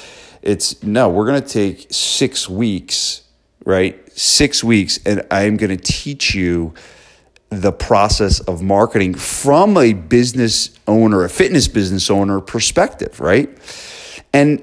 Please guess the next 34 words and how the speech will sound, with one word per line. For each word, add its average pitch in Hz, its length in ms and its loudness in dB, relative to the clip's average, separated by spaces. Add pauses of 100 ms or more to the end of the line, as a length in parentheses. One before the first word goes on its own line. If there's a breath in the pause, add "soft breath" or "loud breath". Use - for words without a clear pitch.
i-, 151 120 4
if 139 220 4
you 143 120 2
really 202 260 4
think - 340 -2
about 87 400 0
it, - 260 -4 (760)
wh-, 104 300 0
when 139 220 4
you 180 220 4
open 147 300 4
up 101 120 0
a 95 60 -2
business, 82 440 -6
and 107 120 2
there's 113 160 4
a, - 80 0 (140)
there's 107 200 2
a 104 60 0
great, 104 500 0
there's 104 160 -2
a 101 40 -4
great 135 300 2
book 98 160 0
called 85 220 0 (100)
Ready, 107 300 4
Fire, 90 480 0
Aim. - 300 -12 (760 loud breath)
And 101 320 2
Ready, 127 240 4
Fire, 123 420 4
Aim, 98 480 -4
it 98 240 -4
talks - 380 0